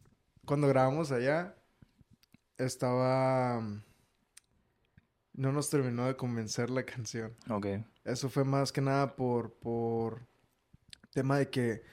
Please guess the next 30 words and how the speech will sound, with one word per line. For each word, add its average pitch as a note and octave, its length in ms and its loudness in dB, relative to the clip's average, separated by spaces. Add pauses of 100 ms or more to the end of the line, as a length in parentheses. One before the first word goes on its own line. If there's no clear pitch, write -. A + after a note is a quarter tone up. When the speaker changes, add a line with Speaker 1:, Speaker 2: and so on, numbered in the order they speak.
(300)
Speaker 1:
probablemente B2 440 0
yo C3 100 4
estaba B2+ 440 4
como B2 180 -4
que A2+ 100 -6
muy A2+ 160 -2
nervioso C3 520 2
y B2+ 40 -2
todo A#2+ 300 2
eso, C3 400 2
eh, G#2+ 320 -2 (420)
las A#2+ 160 -2
voces, A#2+ 400 -2
pues, A#2+ 280 -6
al A#2+ 100 -4
final A2+ 280 -4
no A#2+ 80 -2
me B2+ 100 -2
terminaron A#2+ 420 -4
gustando A#2 380 -6
cómo A#2+ 580 -4
salieron B2 460 -2
y A#2 40 -6
todo. C#3+ 400 0 (600)
Y, D#3+ 380 4 (100)
eh, B2 800 2 (920)
pues, C3+ 300 2
a C3+ 80 4
la C3 120 6
vez, C3 360 2